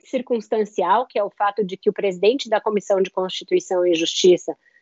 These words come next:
senador Davi Alcolumbre, não vai com a cara do André Mendonça, então tá segurando essa aprovação.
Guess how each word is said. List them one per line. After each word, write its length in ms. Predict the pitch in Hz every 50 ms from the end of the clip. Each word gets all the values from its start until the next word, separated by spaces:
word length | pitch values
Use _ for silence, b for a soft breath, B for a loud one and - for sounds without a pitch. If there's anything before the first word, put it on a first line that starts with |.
| _ _
senador 460 | _ - 196 180 185 185 175 185 175
Davi 260 | 170 185 175 165 175 180
Alcolumbre, 720 | 175 175 - 196 185 180 180 180 180 180 180 165 170 170
não 300 | 170 165 165 160 165 160
vai 140 | 156 180 170
com 100 | - -
a 60 | 170
cara 480 | - - 196 175 170 190 226 240 240 214
do 220 | 175 175 175 175
André 320 | 170 165 160 160 165 170 165
Mendonça, 560 | 170 165 160 160 170 180 202 226 - - 220
então 260 | 196 - 208 196 185
tá 140 | - 190 170
segurando 680 | - - 202 175 180 180 180 180 185 208 240 277 269 269 b b b b b b b _ _
essa 320 | 170 180 185 175 - - 175
aprovação. 720 | 160 - 175 175 156 165 165 - - - 262 302 320 262